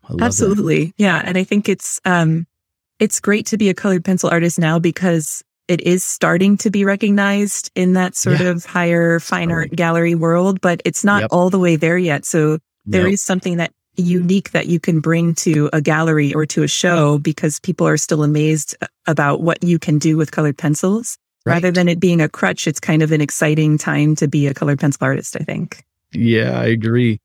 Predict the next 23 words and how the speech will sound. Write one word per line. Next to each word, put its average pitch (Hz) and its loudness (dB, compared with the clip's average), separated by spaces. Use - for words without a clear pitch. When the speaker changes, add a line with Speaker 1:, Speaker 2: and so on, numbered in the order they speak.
Speaker 2:
Yeah. 226 2
Speaker 1:
What, 160 0
so 202 2
you 185 0
brought 208 -2
up 220 -8
something 180 0
interesting 127 0
then. 107 2
What 139 0
do 196 -2
you 190 2
feel 156 0
like 135 0
is 123 2
sort 110 0
of 95 0
the 101 0
unique 104 0
thing 107 0
that 95 0
you're 95 4
bringing 90 2